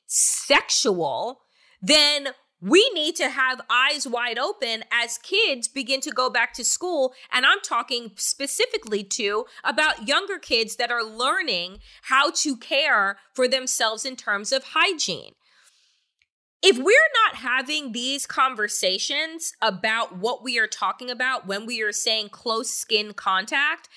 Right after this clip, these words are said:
and close physical contact, then we are setting ourselves up once again for a huge fucking devastating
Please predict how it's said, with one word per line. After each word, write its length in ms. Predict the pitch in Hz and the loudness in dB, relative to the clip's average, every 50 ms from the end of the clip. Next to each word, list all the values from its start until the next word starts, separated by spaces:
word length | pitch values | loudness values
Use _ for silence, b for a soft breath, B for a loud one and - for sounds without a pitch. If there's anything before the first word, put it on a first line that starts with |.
| B B B | B B B
and 160 | - 247 269 | -2 -2 -2
close 400 | 254 - 247 240 247 233 - - | -2 -4 -2 -2 -2 -2 -2 -6
physical 480 | - - 254 254 - 254 - 220 190 190 | -6 -6 -6 -4 -4 -2 0 0 0 0
contact, 680 | - - 220 208 214 233 - 339 294 302 330 320 B B B B _ | 0 0 2 2 2 2 0 0 -2 0 -2 -2 B B B B _
then 140 | 262 254 254 | 2 2 4
we 160 | 233 339 381 466 | 6 6 6 4
are 100 | - 370 | 4 2
setting 400 | - - - 254 247 262 262 269 | 0 0 0 0 0 0 -2 -4
ourselves 560 | 262 269 269 - - 247 233 247 233 - - | -4 -2 -2 -2 0 0 -2 -2 -2 -2 -2
up 260 | 190 196 196 - - | 0 0 -2 -4 -8
once 460 | 170 170 175 196 214 240 285 - - | -8 -4 0 0 0 0 0 -2 -2
again 420 | 359 269 254 285 269 240 202 202 208 b b b b | -2 -2 0 0 2 2 0 -2 -4 b b b b
for 240 | - 294 - 190 277 | -6 0 2 2 2
a 40 | 277 | 2
huge 760 | - - - - 330 339 359 339 269 247 262 262 226 - - _ | 0 -4 -4 2 4 6 6 6 4 2 -2 -4 -6 -8 -8 _
fucking 540 | _ - 294 262 240 - - 262 247 247 254 b b b - 185 | _ 0 0 0 2 2 0 0 0 -2 -4 b b b -14 -4
devastating 1120 | 165 285 247 254 269 277 330 - - - - 226 214 208 202 196 202 196 196 208 220 226 | 2 4 6 6 4 4 0 -2 -2 0 0 2 2 2 2 2 0 -2 -4 -4 -8 -12